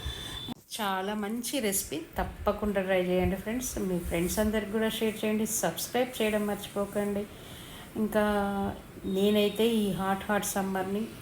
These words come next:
ఇలా చేస్తాను, మీరు ఎట్లా చేస్తారో కామెంట్ చేసి చెప్పండి. ఈ వీడియో మీద మీ అభిప్రాయం కూడా తప్పకుండా తెలపండి ఫ్రెండ్స్.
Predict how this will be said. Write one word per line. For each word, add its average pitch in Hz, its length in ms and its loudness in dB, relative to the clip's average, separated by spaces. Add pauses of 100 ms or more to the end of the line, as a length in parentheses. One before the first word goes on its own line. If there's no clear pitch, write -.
(140)
ఇలా 190 320 4
చేస్తాను, 190 580 2
మీరు 196 440 4
ఎట్లా 226 260 2
చేస్తారో 214 400 4
కామెంట్ 185 440 0
చేసి 185 240 0
చెప్పండి. 185 500 0 (540)
ఈ 185 120 4
వీడియో 185 300 4
మీద 196 420 2 (140)
మీ 175 180 4
అభిప్రాయం 180 560 2
కూడా 214 320 0 (300)
తప్పకుండా 185 480 0
తెలపండి 185 480 0
ఫ్రెండ్స్. 247 440 -4